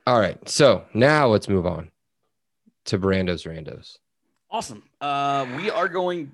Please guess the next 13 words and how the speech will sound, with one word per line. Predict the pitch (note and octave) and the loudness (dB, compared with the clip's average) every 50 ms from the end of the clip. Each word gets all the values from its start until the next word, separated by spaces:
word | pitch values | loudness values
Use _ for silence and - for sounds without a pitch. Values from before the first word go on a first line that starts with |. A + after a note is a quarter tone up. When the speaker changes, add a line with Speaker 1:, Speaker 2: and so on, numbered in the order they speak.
| _ _ | _ _
Speaker 2:
to | - - D#3+ D#3+ D#3+ D#3 C#3+ C#3 - | -14 -10 -8 -6 -6 -6 -8 -10 -16
keep | - - - E3 G3 G3+ - _ - _ _ - | -20 -20 -16 -16 -16 -16 -18 _ -20 _ _ -6
up, | C3+ E3 - - _ - - _ _ _ _ - | -6 -6 -6 -10 _ -20 -20 _ _ _ _ -8
uh, | B2 C3 B2+ B2+ B2+ B2 A#2+ A#2 | -6 -4 -4 -4 -4 -4 -4 -6
the, | G#2+ A#2 B2 B2 B2 B2 B2 B2 A#2+ G2+ - - | -6 -8 -8 -6 -6 -6 -6 -6 -8 -10 -12 -10
uh, | G2 A2+ A#2 A2+ A2+ | -8 -8 -6 -8 -8
kind | G#2+ C#3 C3+ C3+ | -6 -6 -6 -6
of | B2+ A2+ - A2+ | -6 -6 -8 -8
recruiting | A#2+ A2+ - - - - C3+ C3 C#3 C#3+ C#3+ C#3+ C#3+ C#3 C#3 - _ _ | -8 -10 -10 -12 -14 -12 -10 -8 -6 -6 -6 -6 -6 -8 -10 -12 _ _
theme | - B2 C3 D#3 D#3 C3 A2 | -12 -8 -8 -6 -6 -8 -8
here. | G2 G#2 G2 F#2+ F#2+ G2+ A#2 C3+ _ _ _ _ _ _ - - - | -12 -14 -16 -16 -16 -16 -16 -18 _ _ _ _ _ _ -20 -16 -12
Um, | G2+ G#2+ G#2 G#2 G#2 G#2 G2+ G2+ G2+ G2 G2 G#2 _ _ _ _ _ _ _ _ _ _ _ _ _ _ _ _ _ _ _ _ _ _ - - | -10 -8 -8 -6 -8 -8 -8 -10 -12 -16 -18 -20 _ _ _ _ _ _ _ _ _ _ _ _ _ _ _ _ _ _ _ _ _ _ -20 -14
so | - B2+ D#3+ D3+ D3+ C#3+ C#3 C#3+ | -8 -6 -4 -2 -2 -4 -4 -6